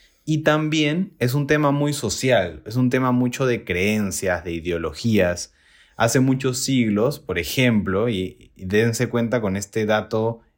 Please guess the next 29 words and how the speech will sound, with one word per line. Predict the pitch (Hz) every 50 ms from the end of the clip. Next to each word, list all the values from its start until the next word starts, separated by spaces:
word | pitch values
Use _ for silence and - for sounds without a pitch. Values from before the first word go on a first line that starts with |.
| _ _ -
eh, | 98 92 90 87 85 82 80 78 76 -
nerd | 95 104 107 113 117 117 117 117 117 -
que | - - 110
les | 95 90 87
voy | 87 98 98
a | 95 92
dar, | 90 90 92 98 110 127 - - _ _ - - - _
hace | - 120 123 - 139
muchos | 127 135 139 139 139 147 139 139
siglos, | - 147 139 131 113 107 110 117 120 - - _
ciertos | - - - - 147 151 147 143 147 - 156 151 156 - - -
inadaptados | 123 120 117 101 92 87 85 87 87 76 - - 131 127 120 101 92 92 117 151 147 - - _ _ _ _ _ _ -
empezaron | 107 107 104 92 104 98 92 - 127 131 139 143 147 143
a |
escribir | 135 135 - - - - 95 95 95 101 104 110 123 120 120 -
algunos | - 98 98 101 110 117 120 131 131 135
símbolos | - - 131 127 127 131 135 131 131 123 107 101 95 92 92
raros | - - 104 110 107 101 113 139 180 - - - - _ _ _ _ _ _
y | - 95 92 90
códigos | - - 123 127 131 127 127 120 113 107 101
raros | 104 110 110 110 107 117 143 185 185 - - _ _ _ _ _ -
en | 104 107 117 120 117
pergaminos. | - 113 113 104 92 87 85 87 92 92 92 82 78 76 76 - - - _ _ _ _ _ _
¿Para | - 101 101 101 104 101
qué? | - 156 175
Pues | - - 151 135
porque | - 110 98 92 - -
querían | - - 90 90 110 117 123 127 127
recordar | 120 120 120 110 92 - - 90 85 87 87 92 98 104 117 143 151 -